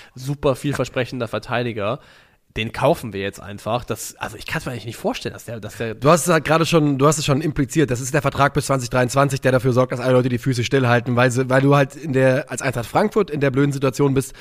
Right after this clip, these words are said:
Speaker 2: dass da jemand kommen kann, relativ kurz vor Ende und einfach sagen kann, „Ihr habt den Vertrag immer noch nicht verlängert, da sind jetzt noch zwölf Monate dran, hier habt ihr nur zwölf oder dreizehn
Speaker 1: Ja,
Speaker 2: Millionen
Speaker 1: ja.
Speaker 2: Euro.“ Ne? Ähm,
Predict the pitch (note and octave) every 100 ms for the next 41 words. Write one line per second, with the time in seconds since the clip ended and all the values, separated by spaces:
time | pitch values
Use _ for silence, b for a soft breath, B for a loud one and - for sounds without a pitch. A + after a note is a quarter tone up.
0 | B B F3 D3+ D#3+ D3+ D#3 D3+ E3 D3+
1 | D3+ D3+ D#3 D3 D3 C#3+ D#3+ - D3+ D#3+
2 | D3+ C#3+ C#3 C#3+ C#3 C#3 C3+ - _ _
3 | _ C3+ C#3 D3+ D#3 C3+ C#3 F#3+ E3 A#2
4 | - A#2 A#2+ D#3 - b b b - A#2
5 | B2+ C#3 C3+ C3+ D#3+ E3+ F3 F#3+ D3 B2
6 | B2+ D3+ E3 b b b b - D#3+ E3
7 | D#3+ D3+ - - F#3+ E3 C#3+ - F3 D#3+
8 | C#3 C3 D3+ C#3 B2+ B2+ D#3 F3+ - _
9 | _ - C#3 D#3+ F#3 D#3 D3 D3 D3 C3+
10 | C3